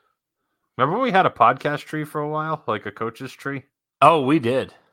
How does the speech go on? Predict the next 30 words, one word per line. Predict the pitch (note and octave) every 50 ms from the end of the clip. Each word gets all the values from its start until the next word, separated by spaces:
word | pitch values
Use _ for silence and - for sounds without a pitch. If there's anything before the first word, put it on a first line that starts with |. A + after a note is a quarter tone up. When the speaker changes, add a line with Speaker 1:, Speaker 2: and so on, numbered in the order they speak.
| _ _ _ _
Speaker 1:
We | F#2+ B2
had | D#3+ F3+ C3+
a | G2
quite | - - B2+ A#2+ A#2 -
the | -
tree. | G2 - B2+ B2+
Everyone, | B2 C#3+ E3 D3 C3 B2 -
all | A#2 B2+ D3
those | C#3+ C#3 C3
people | - _ C3 - - G2
quit | - - A#2+ A#2+ A#2+ _
though. | - D#2 D#2 - - _ _ _ _ _ _ _ -
Speaker 2:
Oh, | C#3 D3 D3+ D3 C#3+
everybody | C3 C3 C3 B2+ A#2 G2+ G2+ F#2+ F2+
quit. | - - F2 E2 - _ _
They | - A2 A2
b-, | F#2+ - - -
all | A2 A2 G#2+ G2+
bail. | F2+ G2 F2+ F2 F2+ F2 -
Speaker 1:
<laughs> | _ _ _ _ _ _ _ _ _ _ D#3+ -
We | - C3 C3
had | B2 A2 G2+ F#2 _
Lisa | G2 B2 C3+ - - G2+
Green | E2+ F#2+ G2+ A2 B2
was | C3 B2+ A#2+
in | B2+ B2
our | B2 B2
podcast | - C3 B2+ C3 A#2+ - B2+ B2+ A#2+ -
tree. | - - C#3 C3 C3+ C3+ - _ _ _ _ _ _ _
Speaker 2:
<laughs> | E3